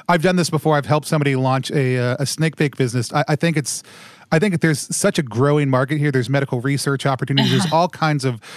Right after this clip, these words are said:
Speaker 1: of cross-promotional opportunities 'cause people, uh, more than you think, love snakes.
Speaker 2: Oh.
Speaker 1: Um, they just have to get a chance to get
Speaker 2: Okay.
Speaker 1: exposed to them.
Speaker 2: No,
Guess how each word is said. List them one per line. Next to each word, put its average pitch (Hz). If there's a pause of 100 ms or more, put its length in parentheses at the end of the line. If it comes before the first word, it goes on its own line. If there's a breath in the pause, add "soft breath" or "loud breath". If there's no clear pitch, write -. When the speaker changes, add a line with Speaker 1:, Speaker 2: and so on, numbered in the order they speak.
(200 loud breath)
Speaker 1:
of 131
cross-promotional 139
opportunities 127
'cause 139
people, 208 (280 loud breath)
uh, 160
more 170
than 247
you 220
think, 240 (140)
love 139 (220)
snakes. 190 (260)
Speaker 2:
Oh. 156
Speaker 1:
Um, 135
they 135
just 151
have 160
to 147
get 135
a -
chance 135
to 127
get 120
Speaker 2:
Okay. -
Speaker 1:
exposed 127
to 98
them. - (560)
Speaker 2:
No, 214